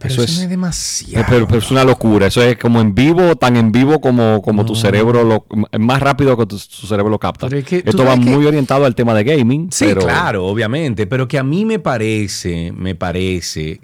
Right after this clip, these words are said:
Speaker 1: que ah, que es too much.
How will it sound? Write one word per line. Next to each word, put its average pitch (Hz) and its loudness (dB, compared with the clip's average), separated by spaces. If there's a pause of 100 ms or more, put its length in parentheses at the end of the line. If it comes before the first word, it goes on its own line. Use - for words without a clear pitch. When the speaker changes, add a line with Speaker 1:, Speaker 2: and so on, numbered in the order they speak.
Speaker 1:
que 101 -2 (960)
ah, 135 -2
que 135 -4
es - -8
too 190 -2
much. 143 -4